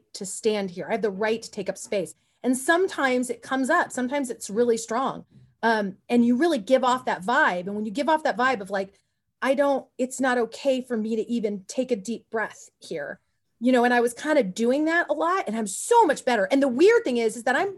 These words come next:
really confident, but it's a learned behavior. And I, I, I say all that not to, like, I just say it because I want people to know that these are things you can learn. These are things you can, um, stretch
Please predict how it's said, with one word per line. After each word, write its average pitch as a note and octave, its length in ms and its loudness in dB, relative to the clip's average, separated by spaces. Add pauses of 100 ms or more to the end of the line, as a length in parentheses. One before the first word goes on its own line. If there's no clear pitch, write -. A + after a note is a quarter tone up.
really E4+ 220 2
confident, D#4 520 -2 (240)
but G4 100 4
it's G#4+ 100 4
a C#4 60 2
learned C4 420 2
behavior. A3+ 480 0
And G#3 120 2
I, A3 160 -8 (360)
I, A#3+ 220 0 (580)
I A3+ 140 -2
say F4 360 2
all C#4+ 200 4
that A#3+ 300 0 (400)
not C#4 380 2
to, C#4 100 -2
like, A#3+ 420 0 (640)
I D4+ 60 4
just F#4 220 0
say E4+ 140 2
it B3 100 -2
because C4+ 160 0
I A#3+ 80 6
want B3+ 200 2
people A3+ 220 -6
to - 140 -4
know A3 400 2
that G3+ 240 -6
these B3 160 -2
are E4+ 100 0
things C4 340 -4
you A#3 100 -8
can E3+ 280 -6
learn. F#3+ 420 -2
These A#3+ 200 -2
are D4+ 80 0
things B3 320 0
you G#3+ 80 -10
can, F#3+ 340 -6 (640)
um, F#3+ 320 -2
stretch B3+ 420 0